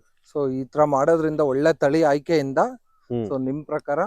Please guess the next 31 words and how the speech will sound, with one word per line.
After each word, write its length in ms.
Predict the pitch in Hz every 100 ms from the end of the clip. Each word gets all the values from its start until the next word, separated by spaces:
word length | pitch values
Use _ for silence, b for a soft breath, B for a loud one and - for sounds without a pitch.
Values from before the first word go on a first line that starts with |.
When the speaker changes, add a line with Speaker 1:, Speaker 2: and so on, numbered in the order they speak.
| 247 _ _ _ _ _ _ _
Speaker 1:
ಈ 280 | 131 127 123
ಮೇನ್ 500 | 117 123 175 233 226
ಇಂಪಾರ್ಟೆಂಟ್ 960 | 170 151 151 196 196 190 185 - 214 208
ಬಂದು 280 | 160 180
ತಳಿ. 360 | 208 156 156 143 _ -
Speaker 2:
ಹೌದು, 300 | 110 90 - 104
ಹೌದು. 280 | 92 82 - 127
Speaker 1:
ಅದ್ 180 | 127
ಯಾವಾಗ 280 | 131 147 202 -
ಸರಿ 220 | 175 180
ಇಲ್ಲ 160 | 170 165
ಅಂದ್ರು, 420 | 156 165 220 214
so 240 | - 135
ಇದೇ 140 | 123 143
ಒಂದು 340 | 143 127 113
ದೊಡ್ಡ 200 | 113 120
ಸಮಸ್ಯೆ 480 | 131 120 127 - 143
ಆಗಿ 280 | 127 131 147
ಕಾಡುತ್ತೆ 400 | 120 120 - 117
Speaker 2:
ಹೌದು, 280 | 107 92
Speaker 1:
ರೈತರಿಗೆ. 220 | 110 101 90
Speaker 2:
ಹೌದು. 200 | 82 - _ _ _
Speaker 1:
So 140 | 135 123
ನೋಡಿ, 240 | 135 165 214 _ _ _ _ _ _ _ _ _ _
ಎಷ್ಟು 360 | 120 117 - 135
ಸಣ್ಣ 540 | - 131 143 160 170 170 165 b b b _ _ _ _ -
ಗಿಡದಲ್ಲಿ, 380 | 120 135 147 165
ಸರ್ 140 | 170 220
ನೀವು 140 | 170
ನಿಂತ್ಕೊಳ್ಳಿ 420 | 160 160 - 220
ನೋಡೋಣ 280 | 190 170 196